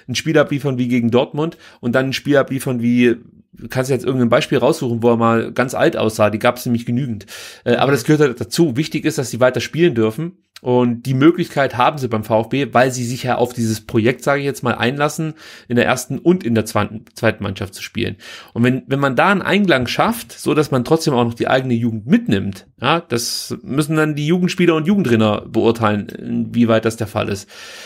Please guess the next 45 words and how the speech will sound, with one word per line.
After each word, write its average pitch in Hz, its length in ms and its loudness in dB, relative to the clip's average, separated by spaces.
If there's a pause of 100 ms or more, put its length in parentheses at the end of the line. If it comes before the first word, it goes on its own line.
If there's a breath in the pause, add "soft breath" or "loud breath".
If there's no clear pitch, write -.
(440 loud breath)
Finde 208 400 0
ich, 190 300 0 (200)
finde 180 220 0
ich 190 80 -2
das 180 180 0
einen 151 120 -2
interessanten 156 680 -2
Weg, 208 480 0
weil 143 180 2
auch 139 140 0
beide 165 300 2
Mannschaften 156 800 -2 (100)
enger 165 240 4
zueinander, 139 680 -2 (160)
äh, - 440 -12
oder - 320 -6
enger 151 220 -2
aneinander 139 360 2
rücken. 98 280 -4 (200)
Also 113 300 0
du 117 160 4
hast 151 160 2
halt 165 100 0
das - 140 -4
Gefühl, 143 320 -8
du 147 100 2
hast 185 140 2
nicht 220 80 4
mehr 208 80 6
das 185 120 2
Gefühl, 185 280 0
dass 185 160 2
du 131 80 -16
zwei 160 220 2
Mannschaften 180 440 -2
hast, 180 160 0
sondern 143 300 -2 (480 loud breath)
beide 156 220 4
ergänzen 143 500 0
sich. 104 260 -8 (300 soft breath)
Und 113 140 -4
das 139 80 0
ist 135 80 -6
eigentlich 151 300 0
auch - 240 2